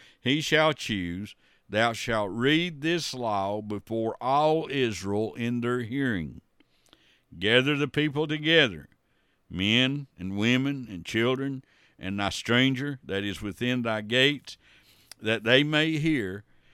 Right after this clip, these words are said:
and that they may learn and fear the Lord your God, and observe to do all the words of the law, and that their children, which have not known anything, may hear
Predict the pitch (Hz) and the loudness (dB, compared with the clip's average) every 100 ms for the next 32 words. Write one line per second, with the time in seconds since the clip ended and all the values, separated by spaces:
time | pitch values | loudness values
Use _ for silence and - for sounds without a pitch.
0 | _ - 104 117 117 117 127 151 147 131 | _ -4 0 0 0 0 0 0 0 0
1 | 123 131 143 123 113 120 120 123 92 104 | 0 4 4 4 2 0 -4 -10 -6 -6
2 | 95 135 151 151 156 127 107 101 107 113 | -2 0 2 0 -2 0 0 -2 -2 -2
3 | 123 131 113 98 107 117 113 - 107 107 | 0 0 2 2 0 -6 -10 -6 -4 -4
4 | 101 92 135 147 135 127 123 127 113 123 | -4 2 4 4 2 -6 -4 -4 0 2
5 | 135 156 156 160 143 120 110 113 107 107 | 4 4 2 -2 0 2 2 -2 -6 -8
6 | 113 120 123 98 76 - - _ _ _ | -4 0 2 2 -2 -12 -20 _ _ _
7 | _ _ - 101 104 120 120 107 120 165 | _ _ -6 -4 0 2 0 0 4 4
8 | 196 - 170 117 101 101 120 107 113 104 | 4 0 -2 0 -2 -6 -6 -4 -6 -6
9 | 110 107 101 117 147 135 147 156 165 180 | -6 -4 -2 0 0 -2 -4 0 0 0
10 | 180 170 170 170 143 - 85 87 107 104 | -4 -6 -6 -6 -6 -8 -8 -6 -4 -4
11 | 110 131 123 98 147 180 131 110 131 | -2 -2 -2 -2 -2 0 0 0 -4